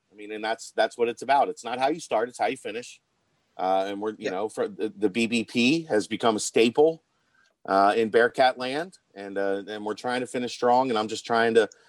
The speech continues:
Speaker 1: to lead my guys. You know, I'm, I'm trying to really to get us,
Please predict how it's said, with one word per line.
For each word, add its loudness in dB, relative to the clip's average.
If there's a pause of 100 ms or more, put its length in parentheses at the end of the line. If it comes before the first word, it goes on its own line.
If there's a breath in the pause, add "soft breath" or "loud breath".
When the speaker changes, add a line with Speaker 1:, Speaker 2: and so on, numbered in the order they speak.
(140 soft breath)
Speaker 1:
to 4
lead 6
my 6
guys. 6
You -12
know, -8
I'm, -10
I'm -10
trying -4
to -2
really -2 (460)
to -8
get 2
us, -2